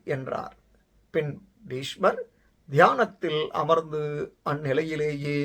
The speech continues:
முக்தியடைந்தார். அந்த புனித நாளே ரத சப்தமி என்று அழைக்கப்படுகிறது. பீஷ்மர் நைஷ்டிக பிரம்மச்சாரியாக உயிர் நீத்து விட்டாரே,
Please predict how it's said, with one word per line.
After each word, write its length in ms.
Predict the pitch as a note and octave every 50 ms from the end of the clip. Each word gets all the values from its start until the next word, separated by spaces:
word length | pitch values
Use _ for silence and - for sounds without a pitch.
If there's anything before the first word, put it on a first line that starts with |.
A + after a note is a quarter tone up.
| D3 -
முக்தியடைந்தார். 960 | - - - - - - C#3+ C#3 - - - G#1 - - - - - - - _ _ _ _ _ _ _ _ _ _ _ -
அந்த 240 | C#3 C#3+ D3+ C#3 C#3 C#3 C#3 C3+ C3+ - - -
புனித 320 | - - D3 C#3+ D#3+ F#3 G3+
நாளே 400 | F3 D#3+ D#3+ D#3+ D#3 G3+ C4 B3 F3+ C#3+ - - _ _ _ _ _ _ _ _ _ _ _ _ _ _ _ _ _ _ _ -
ரத 240 | - D3 D#3 - A3+
சப்தமி 580 | - - E3 - _ - D#3+ D3 C#3 C#3+ C#3 C3+ D3 - - _ _ _ _ -
என்று 260 | D3+ D3+ D3+ D3+ D#3+
அழைக்கப்படுகிறது. 960 | D3 B2 - - - - - - - - - - - - - - - - - - - _ _ _ _ _ _ _ _ _ _ _ -
பீஷ்மர் 600 | F3+ B3 C#4 C#4 - - A#3 G3+ F3+ D#3+ E3 E3 - - _ _ _ _ -
நைஷ்டிக 500 | C#3 D#3 F#3 G#3+ - - - D4+ - -
பிரம்மச்சாரியாக 1000 | - - D3+ C#3+ C#3+ E3 E3+ E3 - F#3 F3 D3+ D3+ D3+ D#3 D#3 D3+ D#3 D#3 C3+ C#3+ D3 C#3+ D3 D#3 - - - _ -
உயிர் 320 | D#3 C#3+ F#3 A3 G3+ -
நீத்து 320 | - - D#3 D3 - - -
விட்டாரே, 600 | C#3+ C#3 C#3 - - D3+ D3 C#3+ C#3+ D3 C#3+